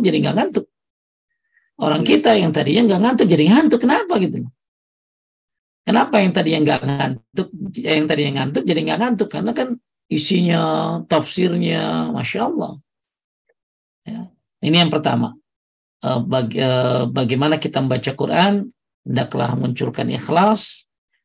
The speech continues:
Speaker 1: di dalam hati karena Allah. Ya, ada kan orang baca Al-Quran baru tiga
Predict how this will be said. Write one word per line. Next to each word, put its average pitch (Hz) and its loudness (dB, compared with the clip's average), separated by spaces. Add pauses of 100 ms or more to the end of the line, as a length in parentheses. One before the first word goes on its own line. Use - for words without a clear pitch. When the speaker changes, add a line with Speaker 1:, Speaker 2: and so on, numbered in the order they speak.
Speaker 1:
di 127 0
dalam 127 0
hati 131 0
karena 143 0
Allah. 196 2 (640)
Ya, 208 -4 (160)
ada 135 2
kan 139 -2
orang 143 -2
baca 131 -2
Al-Quran 143 -2
baru 135 0
tiga 139 0